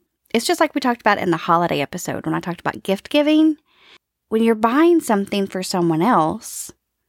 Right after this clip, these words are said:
it's your thoughts about that item. It's what you think someone else is going to think about that item. 'Cause you literally have no way of knowing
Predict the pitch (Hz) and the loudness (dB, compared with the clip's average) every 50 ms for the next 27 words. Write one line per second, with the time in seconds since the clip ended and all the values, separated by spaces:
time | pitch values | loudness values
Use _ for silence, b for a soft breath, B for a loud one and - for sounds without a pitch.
0 | _ _ _ _ _ - 226 226 - - 233 254 294 - - - 240 240 214 196 | _ _ _ _ _ -2 -2 -2 -2 -2 -2 -2 -2 -4 -4 -4 -4 -2 -2 -4
1 | 98 - - - - - - - - _ _ _ _ _ _ _ _ - 185 180 | -8 -10 -12 -14 -14 -12 -12 -12 -14 _ _ _ _ _ _ _ _ -6 -2 -2
2 | 165 156 - - - - - - - - - - - - - _ _ _ _ _ | -2 -2 -4 -6 -8 -8 -10 -12 -14 -14 -16 -16 -16 -18 -20 _ _ _ _ _
3 | _ - 226 214 - 233 220 - - 233 240 233 214 - - 330 403 320 - - | _ -2 -2 -2 0 2 0 0 2 0 0 0 0 2 2 2 2 2 0 -2
4 | - - 208 185 170 156 156 139 135 - - 175 - - 143 139 - - 160 - | -2 0 2 2 2 2 0 -2 -4 -6 -8 -10 -8 -6 -6 -6 -6 -8 -8 -6
5 | 151 127 - - - - - - - - - - - - - - - - - 190 | -6 -6 -6 -8 -8 -8 -8 -8 -8 -8 -8 -8 -10 -12 -12 -14 -14 -16 -16 -16
6 | 180 - _ _ _ _ _ _ _ _ _ _ _ _ - - 196 208 262 277 | -18 -20 _ _ _ _ _ _ _ _ _ _ _ _ -8 -6 -2 0 0 0
7 | 277 302 - 571 453 494 494 494 480 440 415 381 339 349 320 311 302 294 294 285 | 0 0 0 0 0 0 -2 -2 0 0 0 0 0 0 2 2 2 4 2 2
8 | 277 254 247 247 240 220 214 214 208 196 185 185 202 220 240 269 294 311 311 311 | 2 0 0 0 0 -2 -4 -4 -4 -2 -2 -2 -2 -2 -2 0 0 2 0 0